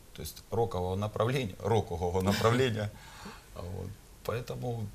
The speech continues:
Speaker 1: все, кто любит музыку в стиле рок, добро пожаловать в пробку.
Speaker 2: И напоследок мы приготовили для вас небольшой блиц-опрос. М, это короткие ответы. Ну, вы понимаете, блиц, короткий вопрос, короткий ответ.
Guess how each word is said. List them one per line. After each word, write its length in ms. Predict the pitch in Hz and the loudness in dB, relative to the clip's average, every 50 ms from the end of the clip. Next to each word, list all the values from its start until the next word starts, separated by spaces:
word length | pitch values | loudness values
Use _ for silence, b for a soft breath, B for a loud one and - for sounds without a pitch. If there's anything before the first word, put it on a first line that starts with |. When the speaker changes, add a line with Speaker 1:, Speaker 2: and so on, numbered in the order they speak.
| - - - | -12 -10 -4
Speaker 1:
все, 260 | - - - 135 139 | -2 0 0 0 -2
кто 160 | 139 - 143 | 0 -2 -2
любит 320 | 127 139 131 120 123 - - | 0 0 -2 -4 -4 -4 -4
музыку 340 | 131 131 117 123 117 - 113 | -2 -2 -2 -2 -4 -2 -4
в 60 | 110 | -4
стиле 280 | - - 123 117 113 113 | -2 -2 -2 0 0 0
рок, 280 | 117 123 123 120 - - - - - - - - - - - - - - - - - | 0 0 -2 -6 -10 -16 -18 -18 -20 -18 -20 -20 -20 -20 -20 -20 -20 -20 -20 -10 -4
добро 280 | 87 87 95 98 104 117 | 0 2 2 2 2 0
пожаловать 360 | 113 113 107 113 120 117 113 - | 0 0 -2 -2 -4 -4 -6 -8
в 20 | |
пробку. 300 | - - - - - - - - - - - - B B B B B B B B B B B B | -8 -10 -10 -10 -12 -16 -20 -20 -20 -20 -10 -8 B B B B B B B B B B B B
Speaker 2:
И 60 | 190 185 | 2 2
напоследок 540 | 185 185 185 202 196 - 269 233 202 - - | 2 4 4 6 6 6 6 4 2 0 0
мы 60 | 147 | 0
приготовили 500 | 127 135 123 135 135 - 160 147 135 131 | -2 0 0 0 -2 2 2 2 2 2
для 140 | 120 120 127 | 2 0 0
вас 360 | 123 135 135 123 - - - 127 | 2 2 8 10 10 10 10 8
небольшой 380 | 131 127 117 127 120 - 131 117 | 4 0 0 0 0 -2 -2 -2
блиц-опрос. 680 | 120 123 113 120 127 127 - 170 214 233 - - - - - - - - | -2 -2 0 0 0 -2 -2 -2 0 0 0 0 -2 -4 -10 -14 -12 -8
М, 180 | 113 110 107 | -8 -6 -4
это 200 | 101 110 107 - 107 | -4 -4 -4 -4 -6
короткие 800 | - - 127 123 123 113 101 - - 120 113 110 107 104 104 107 B B B B | -4 -2 -2 -2 -2 -4 -6 -8 -6 -2 0 0 0 0 -2 -6 B B B B
ответы. 480 | 113 110 - 123 139 190 214 208 160 | -6 -4 -4 -2 0 0 0 0 -2
Ну, 80 | 175 170 | -2 -2
вы 60 | 123 104 | -2 -2
понимаете, 520 | - 113 110 110 104 95 90 90 - 98 | -2 -2 -2 -2 -2 -2 -4 -4 -6 -6
блиц, 260 | 98 107 165 196 - - | -6 -4 -2 -2 0 0
короткий 320 | 131 131 127 - - 131 | 2 0 0 0 0 0
вопрос, 280 | 127 120 175 208 196 - | 0 2 2 0 0 0
короткий 320 | - 123 113 - - 123 | 0 -2 -2 0 -2 -2
ответ. 420 | 120 117 - 160 214 240 240 - | -2 -2 -2 0 0 0 0 -2